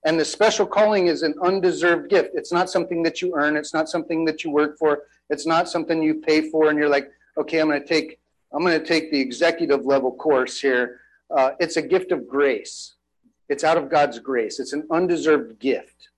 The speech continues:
this thing that he gives you. And, and I, he gives us all one in, in the body of Christ. And then it also says here,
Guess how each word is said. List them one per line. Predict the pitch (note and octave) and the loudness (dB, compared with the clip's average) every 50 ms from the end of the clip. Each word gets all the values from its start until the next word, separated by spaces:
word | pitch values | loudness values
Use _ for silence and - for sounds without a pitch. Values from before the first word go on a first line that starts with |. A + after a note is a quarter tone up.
| _ | _
this | - A2+ - | -12 -12 -10
thing | - B2+ A#2+ A#2 A2 | -8 -8 -8 -6 -6
that | A2+ A2 | -8 -8
he | A2+ A#2 | -10 -12
gives | G#2+ A#2 A#2+ A2 F#2+ F2 F#2+ | -6 -6 -6 -6 -6 -8 -12
you. | F#2 E2+ - _ _ _ _ _ _ _ _ _ _ _ - | -12 -12 -14 _ _ _ _ _ _ _ _ _ _ _ -4
And, | B2+ B2 B2+ B2+ B2 | -2 -2 -2 -2 0
and | C#3 C3 B2 A#2 A#2+ | 0 2 4 6 6
I, | A#2 G#2+ G#2 G2 | 6 6 4 2
he | G#2 A#2 | -2 -2
gives | G#2+ B2 C3 - B2+ | -2 -2 -2 0 -2
us | B2+ - - - _ | -4 -6 -6 -6 _
all | - D3 D3 C#3+ C#3 C3+ B2+ A#2 - - - _ _ | 2 4 6 8 8 8 6 4 2 0 -8 _ _
one | B2 A#2+ A2+ G#2 F#2 - - _ _ _ _ _ _ _ _ _ _ _ _ _ _ _ _ _ _ - | -8 -6 -6 -6 -6 -10 -16 _ _ _ _ _ _ _ _ _ _ _ _ _ _ _ _ _ _ -4
in, | C#3 C#3+ C#3+ C#3+ - | -2 -2 -2 -2 -2
in | C#3+ C3+ C3+ C3 | -4 -6 -2 -2
the | B2+ A#2+ A#2 A2 - - - | 0 0 0 -2 -4 -4 0
body | C3+ B2+ A#2+ B2 B2 | 0 0 2 0 -2
of | A#2+ - | -6 -6
Christ. | - - C3 G#2+ G2+ F#2+ - - - _ _ _ _ _ _ _ _ _ _ - | -4 -2 0 0 -2 -4 -10 -16 -20 _ _ _ _ _ _ _ _ _ _ -4
And | D#3 D#3+ | 0 2
then | F3 F3 | 4 4
it | F3 E3+ F3 F3+ | 4 4 4 4
also | F3+ E3+ D3+ - - F3+ | 4 4 4 4 2 0
says | D3+ - D#3+ D3+ C#3+ - - | 2 4 4 2 2 2 2
here, | D3 C#3+ C#3+ D#3+ E3 - - | 2 4 4 2 0 -2 -10